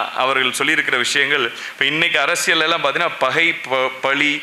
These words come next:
வெறுப்பு போன்ற அநாகரிக அரசியல்கள் இன்றைக்கு இருக்குது. அன்றைய காலகட்டத்துல இருந்த அந்த நாகரிகமான அரசியல் குறைந்து கொண்டு வருகிறது அப்படிங்கிறத இன்றைக்கு சுட்டிக்காட்டி, அரசியல்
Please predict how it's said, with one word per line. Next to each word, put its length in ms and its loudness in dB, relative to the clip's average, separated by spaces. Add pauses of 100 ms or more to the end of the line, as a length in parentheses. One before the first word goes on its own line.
(260)
வெறுப்பு 500 2
போன்ற 260 0
அநாகரிக 580 2
அரசியல்கள் 560 0
இன்றைக்கு 280 0
இருக்குது. 280 -6 (120)
அன்றைய 320 2
காலகட்டத்துல 640 2 (260)
இருந்த 300 0 (140)
அந்த 160 0
நாகரிகமான 760 2
அரசியல் 460 0
குறைந்து 280 0
கொண்டு 220 -2
வருகிறது 500 0 (160)
அப்படிங்கிறத 560 0 (220)
இன்றைக்கு 320 -2
சுட்டிக்காட்டி, 680 -2 (360)
அரசியல் 540 2